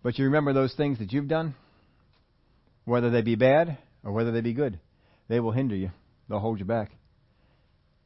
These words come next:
Sometimes we think about the good things. "Well, God, look at the things I've done. I've done this, and I've done that, and I've done this." No, that's,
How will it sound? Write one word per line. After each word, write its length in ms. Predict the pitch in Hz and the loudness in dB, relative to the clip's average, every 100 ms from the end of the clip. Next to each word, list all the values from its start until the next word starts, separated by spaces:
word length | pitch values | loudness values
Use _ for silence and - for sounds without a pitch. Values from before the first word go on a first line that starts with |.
| _ _ _ _ _ _ _ _ - | _ _ _ _ _ _ _ _ -6
Sometimes 360 | 127 131 127 113 | 0 2 2 0
we 80 | |
think 180 | 110 127 | -2 0
about 240 | 117 123 120 | 4 4 4
the 80 | |
good 240 | 113 135 - | 0 0 0
things. 300 | 127 127 - _ _ _ | 0 0 -6 _ _ _
"Well, 140 | 175 180 | -2 0
God, 300 | 170 202 208 | 4 4 2
look 160 | 214 | 0
at 100 | 208 | 0
the 100 | 190 | 0
things 280 | 175 208 196 | 0 0 2
I've 160 | 196 196 | 2 2
done. 160 | 185 | 2
I've 240 | 131 160 160 | 4 4 4
done 260 | 180 175 | 2 2
this, 220 | 202 190 - | 4 4 2
and 120 | 123 | 2
I've 160 | 143 156 | 2 2
done 260 | 165 165 | 2 2
that, 320 | 175 190 156 107 | 2 2 0 -2
and 160 | 117 | 0
I've 160 | 147 160 | 0 0
done 180 | 170 180 | -2 -2
this." 200 | 190 123 | -4 -2
No, 180 | 147 | -4
that's, 240 | 127 139 | -4 -8